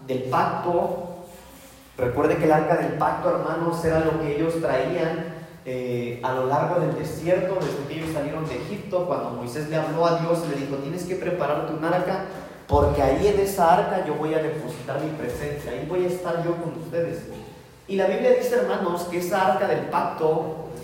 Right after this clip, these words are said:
eh, ellos la cargaban a todos lados hacia donde iban, a cada uno de los desiertos. Fíjese que en la doctrina del domingo platicamos un poquito, hemos venido platicando un poquito algunas de las características del tabernáculo, y vimos que una de las características del tabernáculo de Moisés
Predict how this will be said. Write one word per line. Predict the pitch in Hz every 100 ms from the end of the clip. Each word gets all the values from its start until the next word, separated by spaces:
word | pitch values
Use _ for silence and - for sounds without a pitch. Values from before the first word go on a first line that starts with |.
| - - -
eh, | 156 160 -
ellos | 190 220 220
la | 202
cargaban | - 160 165 190 202 175
a | 160
todos | 196 196 185
lados | 180 196 185 -
hacia | 143 - 147
donde | 139 139 143
iban, | - 196 -
a | -
cada | 156 160
uno | 170 180 156
de |
los | 165 165
desiertos. | 156 - 202 208 208 196 - - - - - -
Fíjese | 160 175 - 202
que |
en | 196
la | 165
doctrina | 139 - 165 185
del | 185
domingo | 156 160 180
platicamos | 180 - - 156 160 170
un | 170 165
poquito, | 160 - - 180
hemos | 170 170 156
venido | 160 175
platicando | 156 - 143 160 170
un | -
poquito | 135 - - 165 151 - - - -
algunas | - 131 175 185
de | 180
las | -
características | - 139 - 156 - - - -
del | 139
tabernáculo, | 139 127 139 180 185 180 139
y |
vimos | 160 170 165
que | -
una | 190
de |
las | 190 -
características | 143 131 - 147 156 165 170 156
del | 139 139
tabernáculo | - 147 151 180 214 208 165
de | 139
Moisés | - 196 208 -